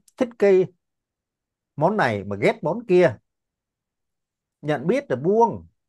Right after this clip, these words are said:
À, trước hết phải thấy, thấy là biết. Biết là, là thương ghét nó đang nảy sinh. Để buông. Tại vì nếu tôi không buông được thì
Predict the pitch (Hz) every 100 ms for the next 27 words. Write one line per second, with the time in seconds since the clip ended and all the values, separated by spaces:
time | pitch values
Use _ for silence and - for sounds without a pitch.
0 | _ _ _ _ _ _ _ _ _ _
1 | _ 120 139 156 - _ _ _ - 262
2 | 262 262 123 - 196 330 269 - _ _
3 | _ _ _ - 196 196 120 190 302 -
4 | _ _ _ _ _ _ _ - 233 262
5 | 165 127 127 147 - 196 190 233 269 247
6 | 185 175 127 170 208 208 151 92 _ _
7 | _ _ _ _ _ _ _ 160 196 247
8 | 269 185 95 - _ _ _ _ 139 147
9 | 160 208 240 208 208 208 208 196 151 151
10 | 156 165